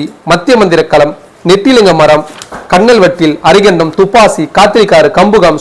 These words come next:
சொங்காங், பிரிமனை, இப்படி பல விஷயங்கள் இருக்கு.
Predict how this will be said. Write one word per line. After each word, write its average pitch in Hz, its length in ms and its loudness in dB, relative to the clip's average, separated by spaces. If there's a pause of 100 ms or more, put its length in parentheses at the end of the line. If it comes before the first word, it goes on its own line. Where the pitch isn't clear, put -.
சொங்காங், 196 540 2
பிரிமனை, 202 400 2 (400)
இப்படி 170 240 -2 (160)
பல 233 160 0 (100)
விஷயங்கள் 220 400 0
இருக்கு. 143 240 -4